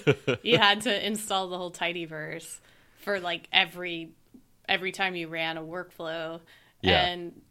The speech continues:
Speaker 2: it's like, it was really hard to debug. It would be, like, ten minutes of this was just installing packages.
Speaker 1: Right.
Speaker 2: And
Speaker 1: Yeah.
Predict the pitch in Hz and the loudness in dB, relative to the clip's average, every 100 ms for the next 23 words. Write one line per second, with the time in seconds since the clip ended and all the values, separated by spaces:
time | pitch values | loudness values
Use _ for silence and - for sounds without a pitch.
0 | _ 208 208 214 202 - 226 214 208 233 | _ -8 -2 0 0 0 0 0 0 0
1 | 285 277 285 294 277 240 196 247 277 175 | 4 4 4 0 0 0 2 2 2 0
2 | 170 202 233 233 233 - 240 240 240 196 | -2 -2 0 -2 -2 -2 -2 -2 -4 -6
3 | 151 - - 196 190 180 180 175 - 185 | -6 -10 -6 -4 -4 -4 -4 -4 -8 -10
4 | 170 190 180 - - 190 180 - 180 170 | -8 -6 -8 -10 -10 -10 -8 -4 -4 -4
5 | 165 165 175 175 156 - - - 170 - | -6 -4 -4 -6 -12 -10 -10 -10 -12 -16
6 | _ _ - 101 92 73 180 175 170 87 | _ _ 4 8 8 8 0 -2 2 4
7 | 69 | 4